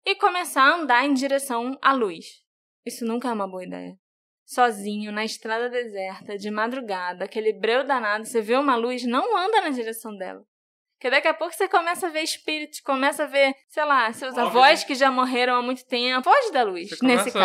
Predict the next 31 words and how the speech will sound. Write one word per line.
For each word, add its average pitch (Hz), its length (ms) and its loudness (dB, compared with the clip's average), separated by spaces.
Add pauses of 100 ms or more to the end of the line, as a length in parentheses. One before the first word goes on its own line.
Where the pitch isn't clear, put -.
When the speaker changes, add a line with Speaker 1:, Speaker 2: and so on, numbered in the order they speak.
Speaker 1:
caso. - 20 2
Speaker 2:
ver 180 200 4
disco 156 300 -12
voador, 196 600 -2
ovni. 190 400 -2
Speaker 1:
Exatamente. 370 1200 -2 (420)
Mas 415 180 4
o 294 60 -2
Brandon 233 280 0
fez 233 260 0
isso, 277 280 -4
né? 294 220 2 (280)
Ele 196 520 -4 (180)
andou 220 440 0 (100)
na 202 100 -6
direção 190 440 -10
da 208 140 6
luz, 226 400 -4 (580)
combinou 254 440 4
com 277 100 -2
os 302 160 -2
pais 226 500 4
que - 120 -6
ele 226 160 2
ia 202 120 -2
andar 196 220 4
até 190 220 2
a - 40 2
cidade 185 440 -4
de 208 100 -4
Lind 208 360 -4